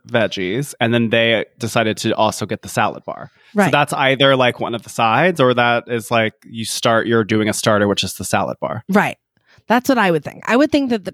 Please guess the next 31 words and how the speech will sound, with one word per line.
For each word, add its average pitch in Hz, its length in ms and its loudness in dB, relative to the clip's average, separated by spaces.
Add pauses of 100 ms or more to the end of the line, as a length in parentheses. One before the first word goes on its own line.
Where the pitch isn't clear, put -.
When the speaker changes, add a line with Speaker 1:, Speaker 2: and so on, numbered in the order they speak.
Speaker 1:
Yeah. 180 160 0
Speaker 2:
turkey 285 240 0
dinner 196 340 0
Speaker 1:
Like 127 140 0
Ruby 180 120 -6 (360)
Speaker 2:
comes 254 380 2
Speaker 1:
Tuesday. 269 160 -2
Speaker 2:
with 233 220 2
the 240 100 4
salad 175 480 2
bar. 131 560 -8
Speaker 1:
Or 147 160 0
you 180 100 2
Speaker 2:
And 208 160 4
Speaker 1:
pay 139 240 2
a 123 40 -4
couple 127 220 -4
of 123 60 -2
extra 127 260 -2
dollars 117 220 0
Speaker 2:
or 240 60 6
Speaker 1:
to 240 60 4
Speaker 2:
you 240 40 0
pay 226 80 4
Speaker 1:
get 240 80 4
the 233 60 4
Speaker 2:
extra, 226 400 0
Speaker 1:
salad 196 120 4
Speaker 2:
or 202 140 6
Speaker 1:
bar, 143 120 -6
right? 110 260 -4